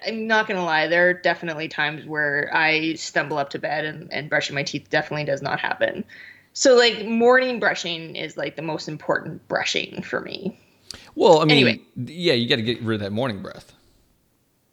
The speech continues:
Speaker 1: Okay, so my question for you then, knowing that you brush your teeth typically in the morning.
Speaker 2: Okay.
Speaker 1: If you forgot to brush your teeth, or for whatever reason you were not able to brush your teeth in the morning, and you went out,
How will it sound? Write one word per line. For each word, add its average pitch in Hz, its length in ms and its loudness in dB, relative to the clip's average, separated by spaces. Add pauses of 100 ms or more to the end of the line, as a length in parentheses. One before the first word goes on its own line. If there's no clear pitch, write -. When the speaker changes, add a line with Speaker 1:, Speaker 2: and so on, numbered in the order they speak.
(720)
Speaker 1:
Okay, 226 500 2
so - 100 -8
my 247 140 -2
question 403 480 0
for 302 140 0
you 214 260 2
then, 170 320 -4
knowing 208 300 2
that 202 80 -8
you 208 80 -6
brush 185 240 0
your 196 60 -2
teeth 175 360 -4
typically 170 380 -4
in 151 80 -4
the 147 60 -6
morning. - 380 -4
Speaker 2:
Okay. 113 380 -4
Speaker 1:
If 262 200 0
you 359 120 6
forgot 214 640 0
to - 80 -6
brush - 240 0
your 180 80 2
teeth, 180 300 -4
or 170 140 0
for 254 200 4
whatever 294 440 4
reason 196 360 -2
you 180 200 -4
were 226 240 0
not 180 340 2
able 165 220 -2
to 175 120 -6
brush 156 280 -2
your 160 100 -6
teeth - 260 -12
in 147 80 -10
the 143 60 -10
morning, - 540 -6 (1800)
and 226 180 0
you 226 80 2
went 240 200 4
out, - 360 -4